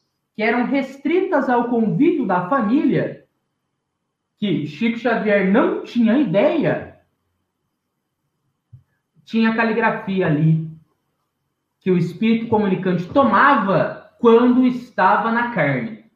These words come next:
E aqui nós temos, no século dezenove, nessa entrevista espiritual,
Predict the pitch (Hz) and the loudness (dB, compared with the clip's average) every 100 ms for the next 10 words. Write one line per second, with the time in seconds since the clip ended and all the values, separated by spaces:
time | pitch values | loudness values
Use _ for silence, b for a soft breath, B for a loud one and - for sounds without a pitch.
0 | _ _ _ _ _ _ _ _ _ _ | _ _ _ _ _ _ _ _ _ _
1 | _ _ - 202 - 240 262 277 285 - | _ _ -4 -2 0 0 2 2 -2 -4
2 | 220 214 254 320 - - _ _ _ _ | -2 0 0 -2 -6 -14 _ _ _ _
3 | _ _ _ _ 196 240 233 180 151 151 | _ _ _ _ 0 2 0 0 0 2
4 | 165 165 165 254 233 170 165 165 220 170 | 0 2 2 2 2 4 2 2 -2 -6
5 | - - _ _ _ _ _ _ _ _ | -10 -20 _ _ _ _ _ _ _ _
6 | _ _ _ _ _ _ _ 143 160 160 | _ _ _ _ _ _ _ -2 -2 0
7 | 196 - 208 226 233 233 165 156 226 233 | -2 -2 0 2 2 2 2 0 0 -2
8 | - - 202 - - - _ _ _ _ | -6 -4 -2 -4 -8 -18 _ _ _ _
9 | _ _ _ _ _ _ _ _ 180 170 | _ _ _ _ _ _ _ _ -6 -4
10 | - 147 139 143 247 208 151 - - - | -6 -4 -2 -2 -2 2 2 0 -4 -14
11 | - | -20